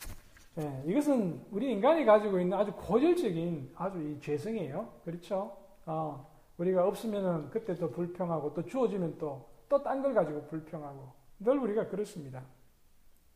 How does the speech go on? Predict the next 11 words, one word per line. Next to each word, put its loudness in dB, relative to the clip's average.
이스라엘 12
백성들은 8
애굽에서 6
노예 10
생활을 6
하면서 4
하나님께 2
구원해 4
달라고 2
그렇게 4
요청했으면서도 2